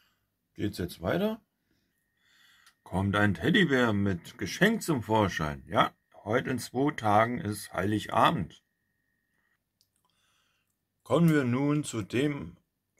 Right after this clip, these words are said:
Kal-, Adventskalender, den sowohl im Penny als auch im Aldi gab, dem Pin-, Minions. Ich ihn aber aus dem Penny hab. Da ist das Türchen. Ähm,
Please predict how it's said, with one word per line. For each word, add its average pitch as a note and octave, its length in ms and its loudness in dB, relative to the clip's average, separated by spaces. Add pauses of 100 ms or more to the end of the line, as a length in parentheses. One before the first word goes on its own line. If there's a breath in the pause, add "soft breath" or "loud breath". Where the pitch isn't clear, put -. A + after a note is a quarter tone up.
Kal-, A2 320 -8
Adventskalender, B2+ 880 -4
den A#2+ 200 -2
sowohl A2+ 360 0
im G#2 80 -2
Penny B2+ 300 -6
als A2 160 -4
auch G#2+ 120 0
im F#2+ 140 -2
Aldi C3+ 500 -6
gab, B2 440 -4
dem F2+ 140 -10
Pin-, A2+ 380 -10
Minions. C3 600 -4 (760 soft breath)
Ich A#2+ 220 -6
ihn A#2+ 100 -2
aber G#2+ 300 2
aus F#2+ 180 -2
dem F2 240 -4 (920)
Penny C3 320 -6
hab. B2+ 180 -2 (920)
Da E2+ 220 -4
ist F2+ 100 -4
das E2+ 120 -10
Türchen. D#3 500 -2 (1600)
Ähm, A#2 520 -2